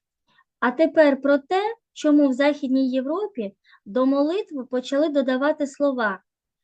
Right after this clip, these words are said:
«І від люті норманів збережи нас, Боже». Якими ж були причини походів вікінгів? По-перше, це нестача у Скандинавії земель, придатних для сільського господарства.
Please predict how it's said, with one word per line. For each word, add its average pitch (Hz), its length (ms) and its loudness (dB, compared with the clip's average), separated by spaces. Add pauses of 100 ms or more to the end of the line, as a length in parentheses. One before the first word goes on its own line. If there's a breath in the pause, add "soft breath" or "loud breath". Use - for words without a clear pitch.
(200)
«І 240 120 -4
від 233 180 -2
люті 285 320 0
норманів 233 680 0
збережи 233 640 -2
нас, 196 480 -10
Боже». 202 540 0 (1900)
Якими 392 380 2
ж 339 80 2
були 330 360 6
причини 302 580 4
походів 247 720 2
вікінгів? 214 600 -6 (680 soft breath)
По-перше, 294 520 4
це 277 180 4
нестача 262 600 4
у 247 40 4
Скандинавії 254 760 0
земель, 240 480 0 (360)
придатних 262 640 0
для 240 140 0
сільського 240 600 -2
господарства. 214 920 -8